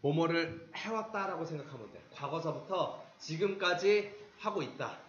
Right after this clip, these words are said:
그, 일단 그렇게 받아들이자. 일단. 시간이 없으니까. 이거 설명하려면 한, 한 시간은 해야 돼. 이, 이 무슨 얘기인지 알겠지? 과거서부터 지금까지 해왔다는 얘기를 하고 있는 거야. 그러니까 그냥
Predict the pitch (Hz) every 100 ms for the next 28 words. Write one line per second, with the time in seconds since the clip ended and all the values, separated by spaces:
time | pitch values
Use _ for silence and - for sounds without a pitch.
0 | - - 165 160 165 147 135 - 107 113
1 | 110 - - - - - 107 104 101 -
2 | - _ _ _ _ 170 - 196 147 -
3 | - 92 90 95 - _ _ _ - 120
4 | 156 151 151 147 143 117 92 - - _
5 | _ _ _ - - 120 135 139 143 120
6 | 131 127 - - _ _ _ _ 156 156
7 | 151 139 - - _ 151 147 151 202 196
8 | 175 135 139 160 - - - 160 185 226
9 | 233 - 233 247 240 - - - 233 233
10 | 214 214 220 214 208 - 240 269 269 269
11 | 247 240 226 185 175 170 170 165 143 113
12 | 98 90 - - _ _ _ _ _ _
13 | 240 226 214 208 208 185 - -